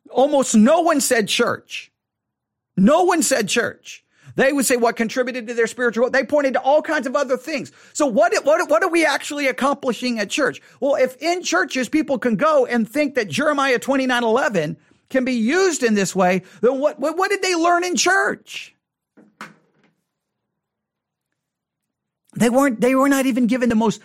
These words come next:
basic skills. Christian book dot com. You, you can, you can probably find it. You can probably have them send you one. May, June,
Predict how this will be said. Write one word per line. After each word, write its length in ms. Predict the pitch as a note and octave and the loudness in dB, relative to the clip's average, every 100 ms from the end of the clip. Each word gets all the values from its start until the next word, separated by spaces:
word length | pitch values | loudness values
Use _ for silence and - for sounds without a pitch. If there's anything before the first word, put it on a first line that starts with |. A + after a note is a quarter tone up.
| _ - - - | _ -20 -16 -4
basic 680 | A#3+ E4+ D4 - G#3 - _ | -2 0 0 0 -2 -4 _
skills. 960 | - - - E4 E4+ C4 - - - - _ _ _ _ _ _ _ _ _ _ _ _ _ _ _ _ _ _ _ _ _ _ _ _ _ _ _ _ _ _ _ _ _ _ _ _ _ _ _ _ _ _ _ - | -8 -6 0 2 2 0 -4 -14 -20 -20 _ _ _ _ _ _ _ _ _ _ _ _ _ _ _ _ _ _ _ _ _ _ _ _ _ _ _ _ _ _ _ _ _ _ _ _ _ _ _ _ _ _ _ -8
Christian 340 | C4 C4+ C4 | -4 -2 -2
book 240 | F3 A3+ - | -2 -4 -2
dot 240 | F#3 F3 | -2 -4
com. 380 | - B2 C#3+ B2+ _ _ _ _ _ _ _ _ _ _ _ _ _ | -10 -10 -12 -18 _ _ _ _ _ _ _ _ _ _ _ _ _
You, 160 | F#3 G3+ | -2 0
you 140 | G#3+ | -2
can, 200 | A3 G3 | 0 -2
you 120 | G3 G#3 | -2 -2
can 120 | G#3 | -2
probably 260 | G#3 G#3 | -2 -2
find 320 | G3 F#3 F#3+ G3+ | -4 -4 -2 -2
it. 140 | G3+ | -4
You 80 | G3 | -6
can 80 | F#3+ | -2
probably 200 | F#3+ F#3+ | -2 -2
have 140 | F#3 | -2
them 120 | E3+ | -4
send 280 | - G3+ G3+ | -6 -4 -2
you 120 | F#3 | -2
one. 420 | F3+ F#3+ F#3+ F3+ - _ _ _ _ | -2 -2 -2 -4 -8 _ _ _ _
May, 460 | - C#3 F3+ A#3+ C#4 | -12 -4 0 0 0
June, 600 | F3 G3+ A#3+ A#3+ A#3 A#3 | -2 -4 -4 -4 -6 -6